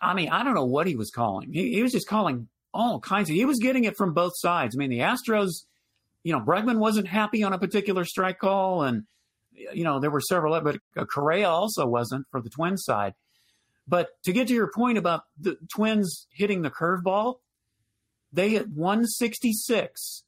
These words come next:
against the curve in the regular season. So that is a very good point and a good question. I mean, if Martin Maldonado is such a great signal caller behind the plate,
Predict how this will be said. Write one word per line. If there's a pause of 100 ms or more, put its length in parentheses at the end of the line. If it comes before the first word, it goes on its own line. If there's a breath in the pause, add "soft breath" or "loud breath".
(440)
against
the
curve (400)
in
the
regular
season. (240)
So
that
is
a
very
good
point
and
a
good
question. (480)
I
mean,
if
Martin
Maldonado
is
such
a
great
signal
caller
behind
the
plate,